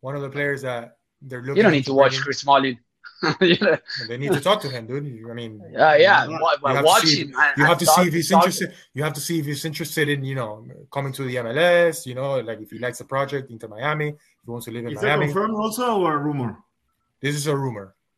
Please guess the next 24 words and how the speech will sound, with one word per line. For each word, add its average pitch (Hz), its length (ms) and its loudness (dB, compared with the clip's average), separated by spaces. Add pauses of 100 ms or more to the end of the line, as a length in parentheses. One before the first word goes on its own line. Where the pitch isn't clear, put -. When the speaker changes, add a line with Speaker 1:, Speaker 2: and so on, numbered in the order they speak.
(480)
Speaker 1:
They 117 80 -8
want 131 180 -6
to 143 60 -8
Speaker 3:
Okay, - 60 -8
Speaker 1:
talk 139 120 0
Speaker 3:
that, 180 60 0
Speaker 1:
to 175 80 0
him. 151 60 -4
Speaker 3:
that 196 120 4
would 196 180 0
be 185 100 6
a 165 100 4
good 147 160 -4
signing. 107 420 -6 (140)
That 147 120 -6
would 170 120 -2
Speaker 1:
They 120 40 -2
want 135 180 -2
to 131 60 -2
Speaker 3:
be, 120 40 -2
Speaker 1:
talk 120 200 -2
to - 60 -14
him. - 340 -12
Speaker 3:
yeah. 98 120 -14